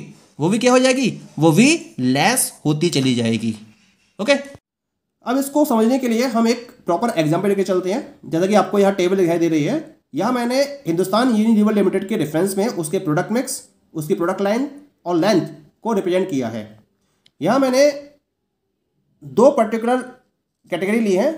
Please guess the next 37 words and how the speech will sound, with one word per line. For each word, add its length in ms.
The 140
first 220
one 80
is 80
the 120
home 280
and 220
personal 360
care 180
and 180
second 300
is 100
the 80
food 280
items। 340
होम 220
and 160
personal 320
care 160
में 280
पर्सनल 300
वॉश, 240
लॉन्ड्री, 460
स्किन 280
केयर, 340
हेयर 200
केयर, 340
ओरल 240
केयर, 360
deodorants 540
and 200
color 220
cosmetics। 500
और 80
फूड 260
आइटम्स 300
में 180